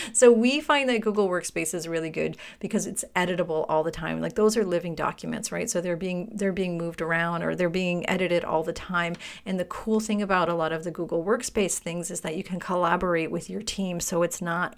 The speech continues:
all you. And when I mean your team, like, I tell retailers, if you're setting up your, you know, your shop procedures or you're trying to put those things in place, like, hand that off to one of your employees. They're the ones actually doing the thing, you know,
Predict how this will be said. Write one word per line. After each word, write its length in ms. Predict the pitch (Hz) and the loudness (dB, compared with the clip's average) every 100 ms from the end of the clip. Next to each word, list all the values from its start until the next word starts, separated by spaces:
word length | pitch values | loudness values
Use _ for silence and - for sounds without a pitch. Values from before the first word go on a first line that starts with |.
| - | -2
all 360 | 175 160 151 185 | 2 4 2 -2
you. 320 | 185 196 - - - - - - | 4 4 4 -4 -16 -18 -14 -4
And 160 | 196 | -2
when 120 | 202 | 0
I 160 | 214 208 | 0 -2
mean 300 | - 208 240 | 0 2 2
your 120 | 254 - | 2 -2
team, 480 | - - 220 302 | -4 0 2 2
like, 240 | 196 - - | 0 -2 -2
I 240 | - 175 240 | 2 2 2
tell 400 | 262 262 247 190 | 0 2 2 2
retailers, 640 | 185 196 208 190 185 170 | -2 -2 -2 0 -2 -4
if 80 | 175 | -6
you're 100 | 175 | -4
setting 380 | - 175 196 214 | -2 0 0 -2
up 160 | 202 | -2
your, 320 | 190 180 180 - - - _ | -4 -2 -2 -4 -14 -20 _
you 100 | 196 | -4
know, 80 | 180 | -2
your 160 | 165 | -2
shop 360 | 160 - 170 - | -2 2 2 2
procedures 720 | 196 - 175 175 175 170 165 | -2 -2 -2 -2 0 0 0
or 80 | 170 | -2
you're 200 | 165 165 | -2 -4
trying 280 | 165 190 226 | -6 -4 -2
to 60 | |
put 180 | 185 208 | -2 -2
those 180 | 196 185 | 0 -2
things 240 | 185 180 | -2 -4
in 80 | 180 | -4
place, 360 | 175 185 175 175 | -4 -2 -2 -2
like, 160 | 175 | -4
hand 320 | - - 208 285 | -6 -4 0 4
that 180 | 294 | 4
off 220 | 269 277 285 | 4 2 2
to 100 | 254 | 0
one 160 | 233 | 2
of 60 | 233 | 4
your 100 | 233 | 2
employees. 480 | 220 214 233 254 185 | 0 0 0 -2 2
They're 220 | 170 226 | 4 6
the 80 | 254 | 4
ones 240 | 240 233 | 2 4
actually 320 | 214 214 196 | 2 2 -2
doing 320 | 156 180 226 | -2 0 2
the 100 | 220 | 2
thing, 320 | 160 160 165 180 | 0 -4 -2 0
you 80 | |
know, 220 | 220 196 | 2 0